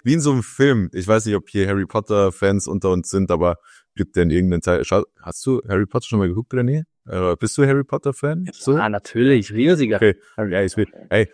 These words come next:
Speaker 1: hab letztens in der, in der Freundesgruppe, ich dachte mir, jeder Harry Potter, ich so, nee, ich hab noch keinen Film, dachte ich mir, okay, das ist halt, wir sind jetzt noch Bekannte, aber, sorry, gleich off-topic, aber bei deinem Bild musste ich eben an die Winkelgasse irgendwie denken,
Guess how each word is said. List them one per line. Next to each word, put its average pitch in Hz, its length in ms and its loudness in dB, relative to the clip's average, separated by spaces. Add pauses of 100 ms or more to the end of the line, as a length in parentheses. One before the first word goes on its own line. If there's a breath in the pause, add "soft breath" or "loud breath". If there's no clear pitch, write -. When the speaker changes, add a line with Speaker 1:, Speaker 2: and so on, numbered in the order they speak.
(120 soft breath)
Speaker 1:
hab 98 160 0
letztens 123 320 0
in 117 100 2
der, 110 160 2
in 104 100 2
der 101 100 2
Freundesgruppe, 113 540 0
ich 90 60 0
dachte - 180 -6
mir, 82 80 -4
jeder 90 240 4
Harry 90 100 2
Potter, 78 160 -6
ich 69 80 -10
so, 67 100 -12
nee, 71 100 -4
ich 76 120 -6
hab 78 100 -10
noch 69 100 -12
keinen 73 220 -8
Film, 92 160 0
dachte 67 160 -2
ich - 60 -16
mir, 69 60 -4
okay, 67 280 -6 (140)
das - 240 -8
ist - 160 -8
halt, 73 180 -2
wir 73 60 -6
sind 85 140 -2
jetzt 78 140 -6
noch 82 80 -12
Bekannte, 90 540 -6
aber, 76 280 -12 (260 soft breath)
sorry, 113 260 2
gleich 107 220 2
off-topic, 104 500 -4
aber 113 240 4
bei 104 180 2
deinem 104 340 2
Bild 120 340 0 (300 loud breath)
musste 90 240 -4
ich 85 80 -4
eben 85 160 4
an 82 100 4
die 78 140 2
Winkelgasse 76 480 0
irgendwie 73 200 -4
denken, 82 360 -6